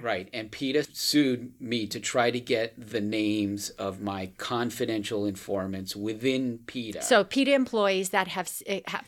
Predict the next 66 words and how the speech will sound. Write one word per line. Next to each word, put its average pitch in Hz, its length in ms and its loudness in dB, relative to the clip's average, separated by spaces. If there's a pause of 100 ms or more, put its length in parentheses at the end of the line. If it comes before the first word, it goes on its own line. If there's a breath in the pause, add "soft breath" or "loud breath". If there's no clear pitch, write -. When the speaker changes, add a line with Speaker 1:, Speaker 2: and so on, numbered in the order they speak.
Speaker 1:
Have - 200 2
Speaker 2:
co-, 233 100 2
Speaker 1:
come 160 200 4
Speaker 2:
come 240 220 6
Speaker 1:
forward 139 160 6
Speaker 2:
forward 208 380 6
and 135 80 4
Speaker 1:
under 131 180 4
Speaker 2:
said, 190 200 6
Speaker 1:
condition 135 280 0
Speaker 2:
"This 220 120 6
is 160 160 4
Speaker 1:
of 156 40 2
Speaker 2:
what's 233 220 6
going 214 340 2
Speaker 1:
anonymity. - 0 -
Speaker 2:
on." 170 400 0
Speaker 1:
Yeah. 120 260 2
And, 113 360 -4
uh, 101 220 -6 (720 loud breath)
nonetheless, 117 720 -4
the 120 220 -8
Speaker 2:
So 226 80 6
they 226 140 8
wanted 226 320 6
to 220 80 2
know 196 160 2
the 185 120 -2
names 175 300 -4
of 180 80 -8
these 165 120 -4
Speaker 1:
of 127 80 0
the 131 40 0
Speaker 2:
people, 190 200 -2
Speaker 1:
confidential 160 440 -2
Speaker 2:
and 190 120 0
you 190 180 0
Speaker 1:
informants. 190 260 -4
Speaker 2:
had, 214 140 -2
you - 60 -4
had 208 100 -4
Speaker 1:
And 226 100 0
I - 20 6
Speaker 2:
promised 214 260 2
them 247 140 4
Speaker 1:
refused. 247 80 2
Speaker 2:
that 240 180 2
you 233 160 0
would 233 40 4
Speaker 1:
Right. 233 120 2
Speaker 2:
not 220 280 0 (120)
ever 214 280 0
give 202 220 -2
their 202 160 0
names 196 260 -4
away 180 220 -2
because 175 260 0
Speaker 1:
Because 135 40 2
they 127 100 4
feared 120 300 0
retribution. 101 560 -4
So 123 260 4
Speaker 2:
Yeah. - 120 0 (460 soft breath)
Speaker 1:
my 131 200 4
attorney 131 440 0
said, 107 560 2